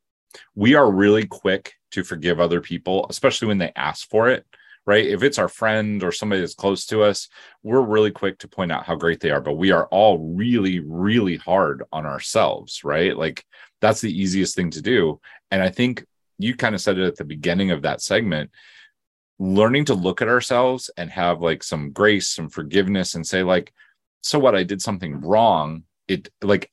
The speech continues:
I'm not a failure. That action was a failure and I can learn from it. And separating,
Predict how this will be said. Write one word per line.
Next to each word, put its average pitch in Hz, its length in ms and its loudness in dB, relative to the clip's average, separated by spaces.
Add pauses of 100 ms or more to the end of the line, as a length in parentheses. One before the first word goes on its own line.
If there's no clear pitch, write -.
I'm 139 380 2
not 104 280 0
a 87 80 -8
failure. 80 640 -2 (220)
That 85 280 -2 (140)
action 101 600 -2
was 76 280 -4
a 69 120 -4
failure 73 520 -4
and 90 120 -2
I 90 80 -2
can 87 120 -6
learn 147 220 2
from 65 260 -8
it. 55 140 -16 (340)
And 92 200 -2
separating, 98 1000 2